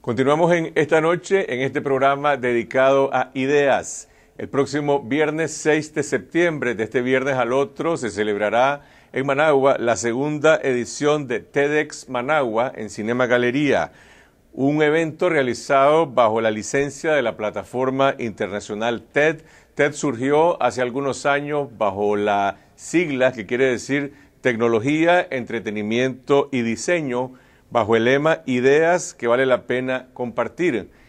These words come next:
y que en Nicaragua reunirá a destacados líderes de diferentes ramas para promover el talento nacional, sus propuestas, sus planteamientos de innovación sobre diferentes temas.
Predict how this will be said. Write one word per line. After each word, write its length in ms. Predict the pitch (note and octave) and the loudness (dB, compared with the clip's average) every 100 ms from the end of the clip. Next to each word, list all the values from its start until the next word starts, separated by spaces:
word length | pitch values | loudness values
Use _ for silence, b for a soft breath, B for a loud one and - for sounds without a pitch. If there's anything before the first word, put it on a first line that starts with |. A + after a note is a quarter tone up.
| b - | b -12
y 120 | A2+ | -6
que 140 | B2 | -2
en 80 | A2+ | -2
Nicaragua 600 | A2 A2+ A2+ C3+ D3 D#3 | 0 2 4 4 4 2
reunirá 920 | C3+ B2 A2 G#2+ A#2+ C3+ D3+ D#3 A#2 | 2 0 -2 0 2 2 2 0 -2
a 40 | A2 | -4
destacados 760 | G#2 G#2 G#2+ F2+ B2+ C3+ A#2+ | -4 -6 -8 -2 0 2 0
líderes 640 | A2+ E3 D3 C3 C#3 D3 - | -4 -4 0 0 0 -2 -4
de 80 | G#2 | -4
diferentes 680 | G2 G2 G#2 A#2 A2 B2+ | -4 -2 -2 -2 -2 -4
ramas 540 | A#2 D3 C#3+ C3+ C#3 C3+ B B _ | 0 0 2 0 -2 -4 B B _
para 220 | G#2+ G#2+ | 0 2
promover 720 | G2 G#2+ G#2+ A2+ C3 C3+ C#3 | 0 -2 0 2 2 0 -4
el 160 | - G2+ | -10 -6
talento 500 | G#2+ G2+ C3+ D#3+ E3 | -2 0 -2 -2 -4
nacional, 560 | C3+ B2 A#2+ C3 D3+ D3+ | -4 -4 -4 -2 -2 -2
sus 220 | - G2+ | -8 -10
propuestas, 840 | - G2 - D3+ C#3 - D#3+ D3+ | -8 -4 0 0 -2 0 0 0
sus 340 | - A#2+ G#2 G2 | -4 -8 -8 -6
planteamientos 1040 | A#2 G2 G2+ G2 A#2+ C3 B2+ - C3+ C3+ C3+ B B | -6 -4 -4 -2 0 -2 -4 0 2 2 -2 B B
de 100 | - | -4
innovación 840 | A#2+ A#2 G#2+ G2+ - C#3 D3 D3+ D3 B _ | -4 -2 -2 -4 -2 0 0 -2 -10 B _
sobre 480 | - C#3+ C#3+ D3 | 0 2 4 0
diferentes 840 | C#3 A#2 A2 A2+ B2 A#2+ - C3 C3 | -2 -6 -4 -2 -2 -6 -2 -2 0
temas. 540 | F#3+ E3+ A2 F2 - | -2 0 -2 -4 -8